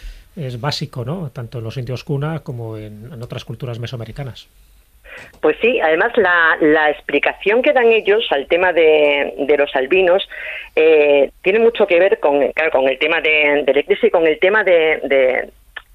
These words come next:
Speaker 2: del amor o de la unión que estábamos hablando también, que estabais hablando en un principio sobre la, con la luna y con el sol. Porque de hecho cuentan que, mm, que había un hechicero de la tribu, se les llaman los, los Nele, a los,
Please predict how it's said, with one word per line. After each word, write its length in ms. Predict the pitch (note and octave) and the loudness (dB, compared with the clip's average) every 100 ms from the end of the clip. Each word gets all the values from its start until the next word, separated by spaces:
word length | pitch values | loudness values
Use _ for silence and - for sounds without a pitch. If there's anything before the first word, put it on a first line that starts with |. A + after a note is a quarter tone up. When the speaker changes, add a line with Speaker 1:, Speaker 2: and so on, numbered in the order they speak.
| - | -10
Speaker 2:
del 260 | B2+ C#3+ | 0 0
amor 240 | C3+ E3+ G#3 | 2 2 4
o 40 | |
de 140 | D#3+ D3 | 4 2
la 80 | |
unión 340 | C#3 D3+ F#3+ G#3 | 2 2 2 0
que 100 | E3 | -2
estábamos 360 | - D#3 D#3 | -2 -2 -2
hablando 240 | E3 D3 D3+ | 0 0 0
también, 240 | C#3+ D3 | 0 -2
que 60 | C#3 | -2
estabais 200 | D#3 C#3+ | -2 -2
hablando 360 | C#3+ C3+ C3+ - - - - | 0 2 0 0 -12 -10 -4
en 140 | C#3 | -2
un 60 | D3 | 0
principio 380 | D3+ C#3 D3 | -2 0 -2
sobre 300 | - C#3+ C#3 | 0 2 2
la, 500 | C3 C3 B2+ B2+ B2 - - | 2 2 2 2 0 -2 -6
con 160 | - C3 | -2 0
la 60 | |
luna 400 | B2+ D#3+ D#3+ B2 - - - - | 2 2 2 -2 -4 -12 -12 -4
y 140 | C3+ | -2
con 180 | C#3+ C3+ | 0 0
el 100 | C3 - | 0 0
sol. 220 | A#2+ A#2+ - - - | 0 -2 -4 -16 -4
Porque 300 | F3 - B3 | -2 2 2
de 100 | A3 | 2
hecho 240 | - B3+ - | 0 0 2
cuentan 540 | A#3 A#3+ A#3 A3+ B3 - | 2 2 2 2 0 0
que, 320 | - D#3+ D#3 C#3+ | 2 4 4 2
mm, 480 | C#3+ C3+ C3 - | 0 0 0 -2
que 80 | - | -4
había 280 | C#3+ D3+ - | -4 -2 0
un 100 | E3 | 0
hechicero 320 | G3+ G#3 G3+ | 0 -2 2
de 80 | G3 | 2
la 100 | F3 | 2
tribu, 220 | D#3+ G#3 | 2 2
se 100 | G#3 | 2
les 120 | D#3 C3+ | 0 0
llaman 460 | E3+ E3+ E3 D#3 | 0 2 2 4
los, 220 | C#3+ C3 | 2 0
los 300 | - C3+ B2+ | -2 0 0
Nele, 300 | E3+ F3+ D3+ | 2 2 2
a 40 | D3 | 2
los, 220 | C3 A#2+ | 2 0